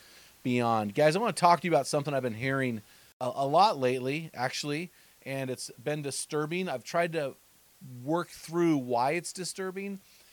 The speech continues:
and I figured out, okay, this, why, this is why I'm so bothered by this one word. And this one word, uh, uh, has a diabolical,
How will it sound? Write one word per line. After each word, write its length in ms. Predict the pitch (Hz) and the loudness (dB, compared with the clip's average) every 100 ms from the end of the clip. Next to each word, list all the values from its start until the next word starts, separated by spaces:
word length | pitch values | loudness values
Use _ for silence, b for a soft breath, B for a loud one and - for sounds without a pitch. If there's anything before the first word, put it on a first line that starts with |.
| B | B
and 140 | 135 139 | -8 -4
I 100 | 135 | -4
figured 400 | - 170 165 165 | -4 -8 -4 0
out, 160 | 156 | 0
okay, 220 | 143 151 131 | 0 -4 -4
this, 340 | 143 170 - | -4 -4 -6
why, 340 | 131 143 180 185 | -6 -2 -2 -2
this 220 | 160 196 | -2 -2
is 120 | 208 | -4
why 360 | 160 165 160 151 - | -2 0 0 -2 -6
I'm 220 | 131 127 | -10 -8
so 240 | - 160 160 | -6 -4 -2
bothered 400 | 147 143 143 127 | 0 0 0 -2
by 160 | 120 | -2
this 180 | 113 104 | -2 -8
one 440 | 107 120 135 127 | -8 -4 -4 -2
word. 360 | 113 120 80 - _ B B B B | -2 -2 -4 -10 _ B B B B
And 80 | 127 | -4
this 160 | 131 | -4
one 640 | 127 127 151 202 247 240 196 | -8 -6 0 2 0 -4 -8
word, 680 | 135 127 143 180 139 92 90 _ b b b b b _ | -12 -8 -2 0 0 -4 -10 _ b b b b b _
uh, 300 | 110 107 101 - _ _ _ - | -16 -14 -14 -18 _ _ _ -14
uh, 160 | 117 | -12
has 260 | 113 143 131 | -6 -4 -2
a 60 | 110 | -4
diabolical, 1040 | 95 127 143 156 143 143 156 - 160 165 | -2 0 2 2 4 4 2 -2 -6 -8